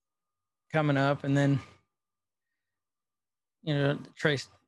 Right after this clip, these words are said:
tells her, Rafa, oh, no, I got that backwards. It was, um, Rafa's with Hunter. You know, Trace is down. She's like, "I got the helmet." And then Omega's still up there grunting 'cause she's trapped. You know, she's headed for the lava bath.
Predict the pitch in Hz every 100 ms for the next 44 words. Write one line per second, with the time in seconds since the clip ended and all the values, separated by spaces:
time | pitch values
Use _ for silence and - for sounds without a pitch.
0 | - 147 131 131 135 127 - 147 151 151
1 | 143 135 143 151 143 131 123 123 127 113
2 | 123 123 - - 123 120 113 107 _ _
3 | 139 139 - 135 123 120 107 _ _ _
4 | _ _ _ _ - 160 143 117 113 -
5 | _ _ _ _ _ _ _ _ _ -
6 | 127 117 147 135 131 135 127 - 135 143
7 | 160 139 139 139 135 139 135 139 135 123
8 | - _ _ _ 147 147 147 143 - 151
9 | 135 135 143 127 120 - _ _ _ 135
10 | 143 143 135 123 127 131 - 139 151 139
11 | - - - 139 127 - 160 156 180 -
12 | 139 117 117 110 113 127 151 127 110 110
13 | 110